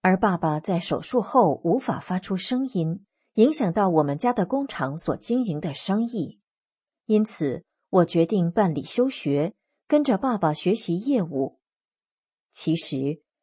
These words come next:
当年做此决定时，面临到非常重大的家庭关，但想到师父的一段法，我坚持下来，度过了。师父在各地讲法寺，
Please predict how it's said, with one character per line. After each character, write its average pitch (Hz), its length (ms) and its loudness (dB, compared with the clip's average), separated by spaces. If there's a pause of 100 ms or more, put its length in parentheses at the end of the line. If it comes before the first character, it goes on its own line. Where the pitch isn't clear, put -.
(100)
当 262 200 6
年 170 280 2
做 247 160 2
此 - 200 -6
决 151 220 -2
定 233 180 -2
时， 143 460 -4 (280)
面 233 220 6
临 170 200 0
到 185 180 4
非 294 220 0
常 165 260 -4
重 269 240 -2
大 180 140 -2
的 - 120 -6
家 247 240 -4
庭 143 240 -8
关， 160 340 2 (720)
但 208 180 4
想 165 240 0
到 175 160 -2
师 294 240 -2
父 240 140 -2
的 165 120 0
一 151 140 -4
段 285 180 0
法， - 460 -2 (320)
我 170 180 4
坚 269 300 -2
持 - 160 -4
下 170 260 -2
来， 143 340 -4 (180)
度 269 200 0
过 165 280 0
了。 131 260 -6 (1500)
师 - 240 2
父 240 140 4
在 170 260 2
各 247 180 4
地 220 160 0
讲 180 200 -4
法 - 180 -4
寺， - 500 -4